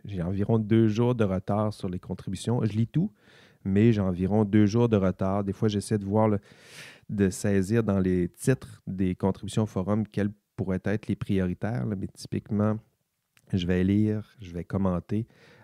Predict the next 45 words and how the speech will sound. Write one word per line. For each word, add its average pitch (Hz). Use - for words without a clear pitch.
euh, 80
à 98
mon 104
rythme, 98
euh, 85
mais 92
ça -
peut, 98
ça -
se -
peut -
que -
ça -
prenne 92
un 90
peu 104
de, 85
de 87
retard 95
sur 104
les 92
forums. 110
Soyez 92
patients, 98
mais 92
je 87
vous 85
promets 92
que -
si -
vous 107
me 113
posez 110
une 139
question, 110
du 98
moins 98
sur 101
les 90
forums, 90
je 90
vais, 92
euh, 90
y 113
répondre. 92